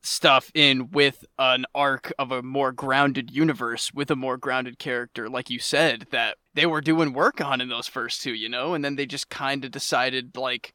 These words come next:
<sighs> it almost feels like they were trying to decide too early, like, "We gotta start wrapping up this Bond,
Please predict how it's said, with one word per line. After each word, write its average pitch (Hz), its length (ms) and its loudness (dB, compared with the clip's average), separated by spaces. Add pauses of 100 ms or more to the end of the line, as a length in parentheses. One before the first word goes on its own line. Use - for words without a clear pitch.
(160)
<sighs> - 360 -10
it 180 100 0
almost 190 300 4
feels 175 200 0
like 165 120 2
they 160 80 4
were 147 100 4
trying 143 240 4
to 143 60 -2
decide 131 640 2 (180)
too 151 280 0
early, 147 380 2
like, 131 200 0
"We 156 100 2
gotta 143 200 4
start 135 520 0
wrapping 135 560 2
up 135 220 2
this 131 240 -4
Bond, 123 720 0